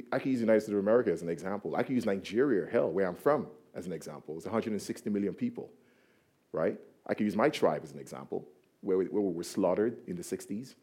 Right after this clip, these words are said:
because we wanted our own space. We wanted to be our own country, separated from Nigeria.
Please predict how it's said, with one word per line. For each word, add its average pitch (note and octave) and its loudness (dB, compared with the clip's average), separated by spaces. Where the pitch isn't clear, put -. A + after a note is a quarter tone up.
because F#2 0
we F#2+ 2
wanted F#2 0
our F2+ -4
own E2+ -2
space. - -4
We E2 -4
wanted F#2 -4
to - -14
be F2+ -4
our E2+ -6
own E2+ -8
country, A#2 -6
separated F2+ -2
from E2+ -8
Nigeria. E2 -8